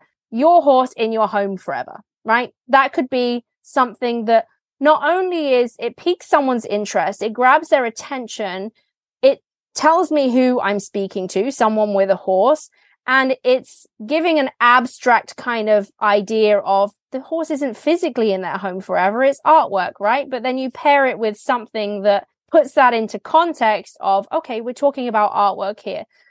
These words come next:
So even just by reading that one sentence and seeing a picture that is relevant to that one sentence, your viewer is going to see, okay,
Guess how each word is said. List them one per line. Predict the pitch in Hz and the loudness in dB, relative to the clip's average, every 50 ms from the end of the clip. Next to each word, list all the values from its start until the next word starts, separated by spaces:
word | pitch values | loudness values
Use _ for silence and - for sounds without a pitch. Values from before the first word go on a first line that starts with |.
| _ _ | _ _
So | - - 320 294 - | -2 2 4 4 4
even | - 339 359 403 415 392 | 4 2 0 2 0 0
just | 415 392 - | -2 -2 2
by | - 330 320 | 2 4 4
reading | 294 247 233 262 277 277 254 233 208 202 202 | 2 2 0 -2 -2 0 0 0 -2 -2 -2
that | 208 202 - - | -2 -4 -4 -6
one | 208 202 208 214 262 349 381 370 | -8 -4 0 2 4 4 4 2
sentence | 339 - 339 302 285 254 - - - - 160 - _ - - - - _ _ _ _ _ - | 2 2 2 2 2 -2 -4 -6 -8 -8 -10 -16 _ -20 -20 -20 -20 _ _ _ _ _ -6
and | 247 247 247 | -6 -4 -4
seeing | - - 311 311 311 285 269 | -2 0 2 2 2 2 0
a | 254 240 | -2 -2
picture | - - 311 285 - - - 226 208 202 | 0 2 0 0 0 -2 -2 -2 -2 0
that | 190 202 214 208 208 - _ _ _ _ _ _ _ - | 0 2 2 2 0 -2 _ _ _ _ _ _ _ -2
is | 240 226 226 208 214 | 0 0 0 0 -2
relevant | 214 240 262 294 320 330 311 247 247 233 220 202 - | -2 2 4 4 6 4 4 2 0 -6 -10 -10 -12
to | - 214 | -10 -8
that | 214 208 - 214 | -8 -8 -8 -8
one | 208 226 240 269 277 | -8 -8 -8 -8 -8
sentence, | 262 - 277 240 233 220 202 - 185 180 180 - - - _ _ _ _ _ | -6 -4 -4 -4 -4 -6 -8 -8 -8 -8 -10 -14 -20 -20 _ _ _ _ _
your | - 226 262 320 359 359 277 | -2 2 4 4 4 4 2
viewer | 247 269 302 302 277 233 208 202 | 2 2 2 4 4 4 4 4
is | - - 208 202 | 2 0 -4 -2
going | - 233 214 214 220 | 0 0 0 0 -2
to | 208 - | -6 -10
see, | 214 - 220 202 214 - - | -10 -6 -6 -6 -4 -2 -2
okay, | 381 381 - 240 226 233 269 | -2 -2 0 -2 -2 -2 -4